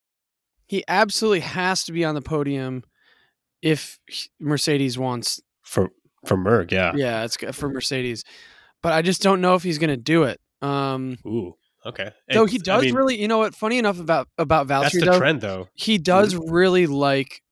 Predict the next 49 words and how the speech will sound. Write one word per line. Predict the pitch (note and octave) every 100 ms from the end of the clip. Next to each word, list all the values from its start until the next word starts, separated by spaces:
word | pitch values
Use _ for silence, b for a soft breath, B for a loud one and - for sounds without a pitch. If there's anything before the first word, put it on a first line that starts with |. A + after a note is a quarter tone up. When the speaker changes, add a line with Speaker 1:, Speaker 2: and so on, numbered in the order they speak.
| _ -
Speaker 1:
tr-, | -
circuits | - D#3 C3+ C3 -
like | A#2+ -
this. | A2 G#2 - -
He | D3 - B2
does | D3+ D3
well | D#3 D3
at | A2+
Baku. | B2 B2 - B2 A#2 A2+ - b b b _
Um, | B2 A#2+ A#2 A#2 A#2 A2+ A2+ _ _ _ _ _ _ _ _ _ _ _ _ _ _ _ _ _ _ _ _ _ _
well, | -
I'm | A#2+
trying | D3 B2
to |
think | A#2 A2+
of | G#2+
some | - A2+
other | A2+ A2+
ones | A2 G#2+ - - _ _ -
that | A2
he |
does | A2 A2+ A2+
well | A2+ A2
Speaker 2:
I | B2
Speaker 1:
at. | A#2+ A2
Speaker 2:
mean, | G#2+ b b b b b _
yeah, | G#2 G2
I | F#2+
mean, | F#2+
he | G#2
did | G#2+
well | A2 G2+
in |
Monza | G#2+ B2+ B2+ B2+
also | B2 A#2+ C3
this | A#2+ -
year. | A#2+ B2 A#2
All | - G2+
the, | -
Speaker 1:
Yep. | A#2 A#2+ A#2+
Speaker 2:
you |
know, | G#2+ G2 - -
won | G#2
the | G2+
s-, | - -
won | B2+
the | B2+
sprint. | - C#3+ D#3 - - _ _ _ -
Um, | G#2+ G2+ F#2+ F#2+ F#2+ G#2+